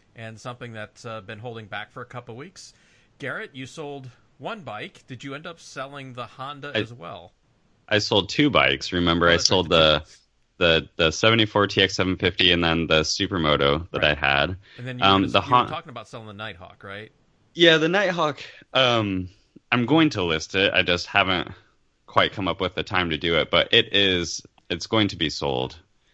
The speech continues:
Speaker 2: and somebody's gonna get a good motorcycle. But last time, w-, well, last time we had spoken, I had made the purchase, but I haven't mentioned that to either of you, what I bought. And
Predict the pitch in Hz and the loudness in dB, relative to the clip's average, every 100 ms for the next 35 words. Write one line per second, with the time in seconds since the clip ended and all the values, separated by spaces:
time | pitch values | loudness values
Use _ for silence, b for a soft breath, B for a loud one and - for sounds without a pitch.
0 | _ _ _ - 85 80 76 73 - - | _ _ _ -4 2 2 2 -2 -4 -4
1 | 98 90 82 - 78 73 67 71 73 69 | 0 0 0 -2 -2 -2 -2 -2 -4 -4
2 | 67 71 65 64 64 - 101 95 - _ | -4 -4 -2 -2 -2 4 6 4 2 _
3 | - 120 165 - 160 139 123 - - 101 | 0 2 2 -4 -4 -2 -4 -8 -14 -14
4 | - 131 135 170 233 233 202 143 - 123 | -8 -2 0 2 0 -2 -4 -4 -4 0
5 | 104 98 104 - - 151 - 85 - 87 | 0 2 -2 -2 0 0 2 -2 0 0
6 | 87 82 98 85 80 - 95 110 117 92 | 0 0 2 2 0 -4 2 4 4 -2
7 | - 73 - 80 - 90 92 101 117 117 | -4 -6 -4 -4 -4 -2 -2 0 -2 -4
8 | - _ _ - 95 92 - 80 76 71 | -8 _ _ -6 -2 -2 -4 -2 0 0
9 | - - 87 82 76 67 71 78 82 71 | -4 -4 -2 0 -2 -2 -4 0 2 0
10 | 67 85 78 69 - b _ _ - 120 | 2 2 2 0 -6 b _ _ 0 4
11 | 117 117 113 | 6 4 2